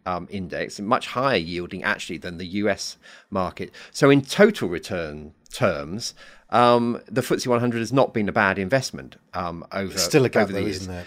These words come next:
Speaker 2: Even
Speaker 1: But
Speaker 2: in
Speaker 1: there
Speaker 2: T R
Speaker 1: is still,
Speaker 2: terms.
Speaker 1: but there is
Speaker 2: Yeah.
Speaker 1: still a very significant gap, because over the last twenty years, the growth in the S and P five hundred has been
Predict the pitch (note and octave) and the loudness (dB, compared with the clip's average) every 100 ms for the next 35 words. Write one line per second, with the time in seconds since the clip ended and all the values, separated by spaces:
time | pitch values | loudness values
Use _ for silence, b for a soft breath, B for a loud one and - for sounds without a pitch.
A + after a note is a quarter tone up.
0 | C#3+ C#3 C3 C3+ C3 C3 C#3+ - G2+ G#2 | -2 2 6 6 8 8 6 4 4 6
1 | F#2+ - G2+ G#2 G#2+ E2 G2 G2+ F#2 G2+ | 6 4 0 0 0 0 2 2 2 2
2 | F2+ - - F2+ - F#2 E2 G2 E2+ - | 2 -2 -8 -10 -14 -14 -8 -4 -4 -6
3 | G2+ G#2+ A#2+ C3 G#2+ F#2+ F2+ - G2 E2+ | -8 2 6 6 4 0 0 -2 -6 -6
4 | G2 F2+ F2 - G2+ G#2+ A#2 A#2+ - F2+ | -6 -4 -4 -6 -12 0 6 6 4 -4
5 | F#2 F#2+ F2+ G2 F2+ F2+ F#2 F2 F2 E2+ | -4 -6 -8 -10 -6 -4 -4 -8 -10 -10
6 | - F#2+ | -6 -6